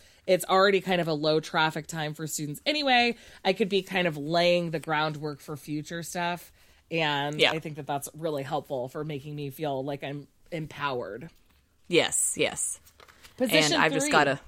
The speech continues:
Speaker 1: I love
Speaker 2: not,
Speaker 1: that you got the
Speaker 2: like, do
Speaker 1: fucking Ten
Speaker 2: anything.
Speaker 1: of Swords,
Speaker 2: <laughs> I
Speaker 1: yeah.
Speaker 2: just gotta not do anything.
Speaker 1: Just admit that you need a day of laying about.
Speaker 2: Yes, and not doing a fucking thing.
Speaker 1: Yeah, a duvet day as our
Speaker 2: A duvet day.
Speaker 1: as our
Speaker 2: Ooh.
Speaker 1: British friends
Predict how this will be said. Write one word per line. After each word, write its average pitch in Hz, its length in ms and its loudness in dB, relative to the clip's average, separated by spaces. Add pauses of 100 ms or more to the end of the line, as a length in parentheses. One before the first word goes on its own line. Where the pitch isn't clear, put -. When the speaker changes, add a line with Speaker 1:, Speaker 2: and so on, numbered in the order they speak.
(140)
Speaker 1:
I 170 60 -4
love 180 80 -2
Speaker 2:
not, 143 240 4
Speaker 1:
that 220 120 -4
you 196 80 -4
got 170 220 -4
the - 80 0
Speaker 2:
like, 147 220 4
do 151 120 0
Speaker 1:
fucking 123 160 0
Ten 143 180 2
Speaker 2:
anything. 147 160 -2 (220)
Speaker 1:
of - 80 8
Swords, - 400 4
Speaker 2:
<laughs> 139 40 -8
I - 0 -
Speaker 1:
yeah. 139 100 8
Speaker 2:
just - 280 4
gotta 185 200 6
not 180 320 4
do 185 100 0
anything. 151 320 2
Speaker 1:
Just 262 220 6 (100)
admit 226 560 4
that 202 180 4
you 220 120 2
need 196 180 4
a 196 60 4
day 170 320 4
of 160 320 0
laying 165 400 2
about. 151 640 -2 (260)
Speaker 2:
Yes, 147 600 2 (120)
and 160 180 0
not 156 380 4 (220)
doing 151 240 0
a 151 40 0
fucking 147 280 -10
thing. - 240 -10 (300)
Speaker 1:
Yeah, 226 460 6
a 247 120 6
duvet 277 560 4
day 165 420 6
as 175 260 0
our 175 300 2
Speaker 2:
A 185 80 6
duvet 170 380 2
day. 139 160 -2
Speaker 1:
as 170 200 -2
our 170 280 2
Speaker 2:
Ooh. 170 80 -6
Speaker 1:
British 165 600 0
friends 151 720 -2